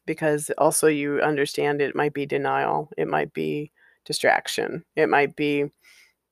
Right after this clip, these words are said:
look anywhere but the cause, you know. So it, it's kind of painful too to look back sometimes and see that you're at a particular growth stage and you're perceiving people from that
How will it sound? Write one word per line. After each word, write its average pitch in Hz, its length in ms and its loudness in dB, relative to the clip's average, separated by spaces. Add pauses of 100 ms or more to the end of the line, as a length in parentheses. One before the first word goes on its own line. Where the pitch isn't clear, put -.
(300)
look 180 220 -4
anywhere 151 500 4
but 143 280 0 (200)
the 156 100 -4
cause, - 600 2 (300)
you 156 80 -4
know. 151 240 -2
So 147 500 0 (800)
it, 175 220 6
it's - 180 4
kind 247 200 4
of 196 100 2
painful 208 380 2
too 202 220 2
to 175 100 0
look 156 180 0
back 170 220 4
sometimes 170 480 0
and 160 100 -2
see 170 220 -2
that 160 220 -4
you're 160 360 2 (480)
at 170 60 4
a 165 60 4
particular 170 460 -2
growth 160 280 4
stage 151 680 -4
and 160 100 0
you're 156 100 2
perceiving 214 540 0
people 165 480 -4 (680)
from 160 240 -2
that 143 280 2